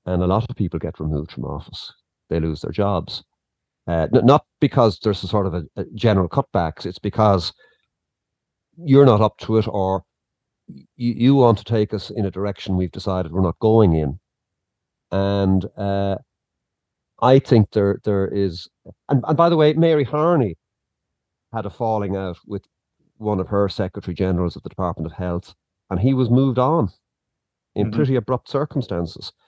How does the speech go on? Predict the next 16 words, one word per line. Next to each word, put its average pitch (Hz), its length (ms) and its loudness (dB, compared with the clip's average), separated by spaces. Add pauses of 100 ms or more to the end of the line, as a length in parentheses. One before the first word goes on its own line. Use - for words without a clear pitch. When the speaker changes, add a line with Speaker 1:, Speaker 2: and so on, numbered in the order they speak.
(220)
Speaker 1:
So 131 160 -2
I 202 100 6
think 208 240 4
there, 143 260 6 (460)
there's 131 160 -2
a 135 60 4
bunch 208 480 -2 (140)
of 110 360 -2 (920)
student 202 680 -2
union 123 480 6
type 90 320 -10
politicians 87 960 -8 (1120)
who 143 400 6
know 180 320 8
nothing 127 360 4
more 101 580 0